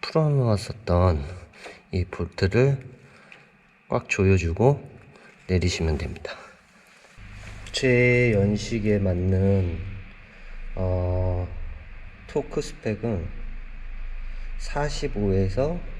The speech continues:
오십이 뉴턴 미터입니다. 한 사십칠 정도로, 칠에서 팔 정도로 조이도록 하겠습니다.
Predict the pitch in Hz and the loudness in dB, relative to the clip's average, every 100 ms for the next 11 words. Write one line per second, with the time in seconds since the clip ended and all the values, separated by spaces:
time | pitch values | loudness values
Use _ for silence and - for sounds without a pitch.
0 | - - - - - - - 107 - 104 | -12 -14 -14 -14 -12 -10 -2 -2 -2 -2
1 | 101 95 98 95 - 98 87 - 85 80 | 0 0 0 -2 0 2 2 0 0 0
2 | 71 71 69 - - - - - - - | -4 -6 -10 -12 -14 -14 -16 -20 -20 -20
3 | - - - - - - 107 107 107 107 | -20 -12 -10 -8 -10 -4 0 2 2 0
4 | 107 107 110 143 151 - - - - - | 0 -2 -6 -8 -8 -12 -14 -18 -14 -8
5 | 175 170 165 151 143 139 127 117 117 139 | -6 -4 -6 -4 -4 -4 -4 -2 0 -2
6 | 170 - - - - - - - _ _ | -4 -10 -20 -20 -20 -20 -20 -20 _ _
7 | _ _ _ - - 143 127 - - 151 | _ _ _ -8 -4 -4 -4 -6 -6 2
8 | 143 131 110 107 139 156 - - - 101 | 4 4 2 -2 -4 -6 -8 -10 -2 -2
9 | 95 90 - 101 95 - 73 71 | 0 -4 -4 -4 -4 -8 -10 -10